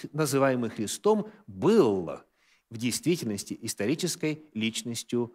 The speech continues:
в первом веке новой эры. Ещё один документ, который я хотел бы процитировать сегодня, принадлежит римскому историку Корнелию Тациту. В своих анналах в книге пятнадцатой,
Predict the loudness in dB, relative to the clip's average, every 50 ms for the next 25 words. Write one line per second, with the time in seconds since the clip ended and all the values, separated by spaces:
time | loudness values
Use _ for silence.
0 | -14 _ -10 -4 -2 -2 0 0 -2 -4 -4 -4 -6 -6 -6 -6 -8 -8 -10 _
1 | _ _ _ -10 -8 -8 -6 -6 -6 -6 -6 -4 -4 -4 -6 -6 -10 -18 _ _
2 | _ _ _ _ _ _ _ _ _ _ _ _ _ _ _ _ _ _ _ _
3 | -6 -6 -2 0 4 4 6 6 4 2 -2 -4 -4 -2 0 2 2 2 4 4
4 | 2 4 2 2 2 0 0 0 0 2 2 2 2 2 0 0 2 2 2 2
5 | 0 -2 -2 -6 -6 -4 0 0 2 2 2 0 0 0 -2 0 2 2 0 0
6 | 2 0 0 -2 -4 -10 _ _ -20 -20 _ _ _ _ _ _ -2 0 0 0
7 | 0 -2 -2 0 0 0 2 2 0 0 0 -4 -8 -6 -2 -2 0 0 0 -2
8 | -2 -2 -2 0 0 0 0 0 0 0 -2 -2 -2 -2 -2 -2 -4 -6 -4 -2
9 | 0 2 2 2 0 -2 -2 0 2 2 2 2 0 2 2 2 2 0 0 0
10 | 0 0 0 0 -2 0 0 0 0 0 0 -4 -8 -8 -10 -14 -14 -14 -16 _
11 | _ _ _ _ _ _ _ -10 -8 -2 0 2 4 4 2 0 0 0 0 0
12 | 2 2 4 4 6 4 4 2 -2 -10 -10 -8 -6 -4 -4 -4 -4 -4 -4 -4
13 | -2 0 0 0 0 0 -2 -2 0 2 2 2 2 -2